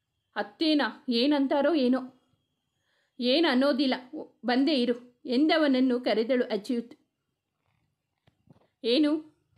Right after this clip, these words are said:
"ಅತ್ತೆಗೊಬ್ಬರಿಗೆ ಕೇಳೋ ಹಾಗೆ ಹೇಳಿ,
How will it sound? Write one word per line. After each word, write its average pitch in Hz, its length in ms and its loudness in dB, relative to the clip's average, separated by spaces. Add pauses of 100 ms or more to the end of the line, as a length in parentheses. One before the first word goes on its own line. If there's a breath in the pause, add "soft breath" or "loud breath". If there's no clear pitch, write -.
(2000)
"ಅತ್ತೆಗೊಬ್ಬರಿಗೆ 294 880 2
ಕೇಳೋ 269 360 4
ಹಾಗೆ 285 300 0
ಹೇಳಿ, 247 320 2